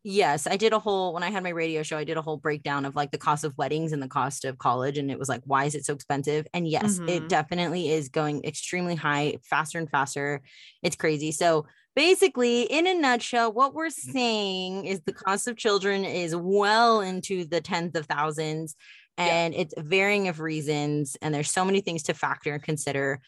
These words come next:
Speaker 1: So if you
Speaker 2: Mm-hmm.
Speaker 1: are considering <laughs> having a child, make sure you have a good job,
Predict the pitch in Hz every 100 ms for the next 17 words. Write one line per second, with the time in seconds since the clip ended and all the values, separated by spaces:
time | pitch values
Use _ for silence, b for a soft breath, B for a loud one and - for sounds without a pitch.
0 | b - - 175 139 123 156 156 143 131
1 | 151 143 185 180 175 143 139 151 - 226
2 | 226 254 233 _ B B B 185 165 185
3 | 175 180 160 143 131 131 123